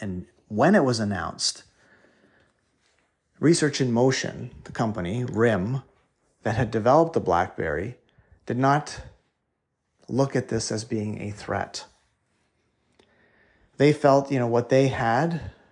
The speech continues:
was exactly what the market wanted, and that the iPhone represented kind of like a fun toy for the consumer market. And despite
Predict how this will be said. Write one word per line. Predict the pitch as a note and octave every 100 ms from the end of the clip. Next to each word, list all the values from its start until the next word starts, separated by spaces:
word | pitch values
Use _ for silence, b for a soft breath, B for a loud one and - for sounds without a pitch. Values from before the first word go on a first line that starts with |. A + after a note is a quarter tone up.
| B B _
was | - A2 G#2 G#2+
exactly | G#2+ G#2+ G#2+ A#2 C#3 - B2
what | A2+ A2+
the | G#2
market | G2 G#2+ - A2+ - - - _ _ _ _ _
wanted, | - F#2 F#2+ - E2+
and | F2+
that | F#2
the | -
iPhone | - B2 D3 C#3+ C3+ B2
represented | A2 A2 G#2 G#2 G2+ A2 G#2 - b b b b b b b b b b _ _ _ _ -
kind | - G3
of | D3+
like | C#3+ C3+
a |
fun | A2 - - C3+ C3 C3 B2+ B2 A#2 G2+ F2+ B B B B B _ _ _ _ _
toy | - - A#2 A2 A2 G#2+
for | -
the | G2
consumer | G2 G2 - G#2 G2
market. | F#2 F2+ G2+ - - - _ _ _ _ _ _ _ _ _ _ _ _ _ _ _ _ b b b b b b -
And | C#3
despite | C3 - - F#3 G3+ G3+ -